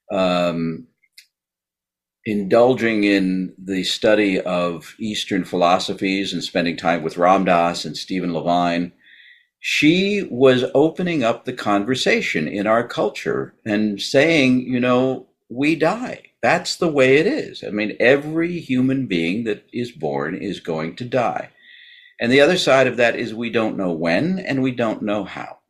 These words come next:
And that is the uncertainty that is inherent in human life.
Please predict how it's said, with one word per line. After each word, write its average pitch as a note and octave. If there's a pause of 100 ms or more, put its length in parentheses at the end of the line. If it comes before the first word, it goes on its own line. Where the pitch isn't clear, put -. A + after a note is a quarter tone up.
(880)
And G#2
that C3
is A2+ (160)
the G#2+
uncertainty G#2
that G2
is F#2+
inherent G#2
in G2+
human F#2+
life. D3+